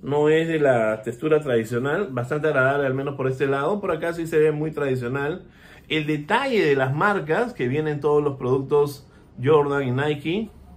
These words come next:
Detalle de las marcas también es replicado acá, en esta réplica, lo que me parece maravilloso, el llegar hasta esos detalles.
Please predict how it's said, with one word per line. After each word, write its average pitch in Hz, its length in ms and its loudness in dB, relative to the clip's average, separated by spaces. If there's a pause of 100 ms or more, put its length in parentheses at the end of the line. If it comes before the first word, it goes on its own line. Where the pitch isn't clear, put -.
(600)
Detalle 147 460 0
de 147 80 6
las 120 160 -2
marcas 147 400 -2
también 131 220 0
es 143 100 -4
replicado 135 640 0
acá, 156 340 0
en 110 80 -6
esta 104 240 -6
réplica, 139 460 -2
lo 139 120 -2
que 107 100 -4
me 104 60 -4
parece 127 540 -4 (400)
maravilloso, 147 960 2
el 117 220 -2
llegar 117 500 0
hasta 123 300 -2
esos 127 300 -2
detalles. 151 840 -2